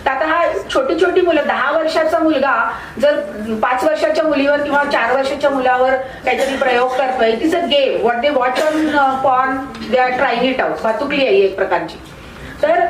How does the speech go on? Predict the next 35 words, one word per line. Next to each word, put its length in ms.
ह्याला 280
काय 220
करायचं? 400
हं? 100
तर 100
ह्याच्याबद्दल 600
सुद्धा 280
अवेअरनेस 520
आई 160
वडिलांच्या, 480
पालकात, 480
समाजात 380
पसरवण्याची 720
गरज 300
आहे. 300
अ, 320
पोलीस 420
तरी 120
काय 260
करणार 280
इथे, 380
अशी 200
सुद्धा 240
वेळ 200
आलेली 360
आहे. 160
पोलीस 320
आधीच्याच 420
केसेसमध्ये 500
करत 240
नव्हते, 240
तरी 100
इथे 180
काय 160
करणार? 240